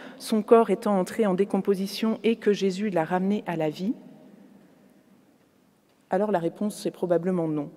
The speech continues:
Nous avons trop peu de sources fiables pour affirmer une telle chose, ne serait-ce que parce que Lazare n'est mentionné que dans l'évangile de Jean.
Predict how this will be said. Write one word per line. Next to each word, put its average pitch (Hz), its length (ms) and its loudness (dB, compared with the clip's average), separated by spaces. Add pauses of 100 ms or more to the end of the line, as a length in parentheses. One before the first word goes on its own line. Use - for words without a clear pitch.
(640)
Nous 208 200 4
avons 226 240 8
trop 254 240 4
peu 285 200 4
de 214 140 2
sources 208 380 0
fiables 208 480 2
pour 190 180 2
affirmer 208 380 4
une 190 100 2
telle 202 200 2
chose, 175 420 -4 (1500)
ne 180 60 -2
serait-ce 190 400 0
que - 80 0
parce 170 240 -4
que 196 100 0
Lazare 185 400 2
n'est 180 80 2
mentionné 185 460 0
que 208 120 -2
dans 180 140 2
l'évangile 185 460 0
de 196 120 0
Jean. 165 220 -6